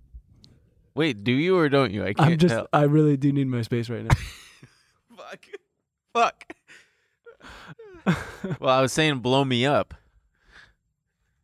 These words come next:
Speaker 1: Tom Leykis.
Speaker 2: I can, what? Who is it?
Speaker 1: Oh, okay. I didn't know. I thought maybe you did, and you were like, "Eh."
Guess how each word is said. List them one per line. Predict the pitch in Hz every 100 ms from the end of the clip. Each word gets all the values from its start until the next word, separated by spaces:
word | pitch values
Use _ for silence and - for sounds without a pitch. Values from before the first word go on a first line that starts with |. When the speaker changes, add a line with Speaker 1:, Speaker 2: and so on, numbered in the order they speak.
| _ _ _ _ _ _
Speaker 1:
Tom | 135 143 139
Leykis. | 135 - - 71 _ _ _ _ _ _ _ _ _ _ _ _ _ -
Speaker 2:
I | 175
can, | 247 - -
what? | 156 247 - - 147
Who | 214 311
is | 349
it? | 151 117 160
Speaker 1:
Oh, | 165 113
okay. | 113 117 98
I | 113
didn't | 120 135
know. | 131
I | 123
thought | - 131 123
maybe | 123 123
you | 113
did, | 120 120
and | 101
you | 95
were | 95
like, | 92 73
"Eh." | 101 90